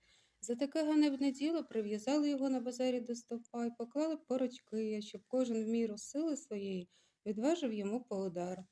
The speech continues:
<clears throat> Та не знайшлося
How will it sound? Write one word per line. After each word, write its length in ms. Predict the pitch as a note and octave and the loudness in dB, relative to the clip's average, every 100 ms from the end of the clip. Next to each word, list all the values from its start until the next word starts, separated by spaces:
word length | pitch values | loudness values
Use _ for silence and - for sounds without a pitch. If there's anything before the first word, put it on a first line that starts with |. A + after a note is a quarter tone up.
| _ _ _ _ _ _ _ - | _ _ _ _ _ _ _ 12
<clears throat> 1800 | F#4+ F4 - - - _ - F4+ C#4+ - - _ _ _ _ _ - - | 12 12 12 8 -14 _ 12 12 12 12 -2 _ _ _ _ _ -14 2
Та 120 | C4+ | 6
не 120 | D4 | 6
знайшлося 720 | D4 D#4 D#4 B3 A3 - G#3 | 6 4 2 -2 -2 -4 -10